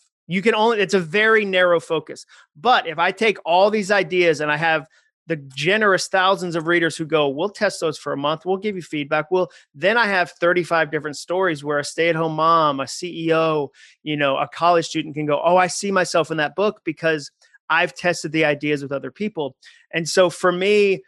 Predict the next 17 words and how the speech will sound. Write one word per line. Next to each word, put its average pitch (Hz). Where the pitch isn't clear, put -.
one 175
of 185
the 180
things 170
we 160
said 170
was 151
we 160
never 165
found 170
somebody 160
whose 147
problem 151
was 139
they 139
overthought 151
compliments. -